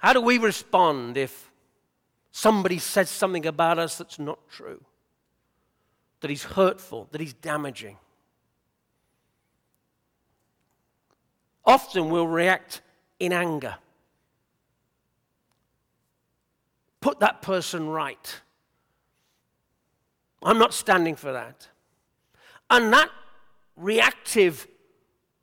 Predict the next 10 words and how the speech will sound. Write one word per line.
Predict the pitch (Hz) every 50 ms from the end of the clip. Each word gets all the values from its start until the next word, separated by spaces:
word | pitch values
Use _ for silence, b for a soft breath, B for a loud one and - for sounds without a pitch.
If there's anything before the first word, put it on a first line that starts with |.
| _ _ _ _ _ _ _
capability | - - 254 240 180 202 196 165 139 220 269 285 254 - - - 165
seems | 160 - - - 254 254 247 220 -
to | - 233 214
be | 175 175 214 190
so | - - - 240 233
prevalent | - - - - - 247 240 220 208 175 165 170 -
now | 160 175 214 220 220 196 175 165
in | 165
the | 170 175
world | 175 175 190 196 196 190 190 175 - -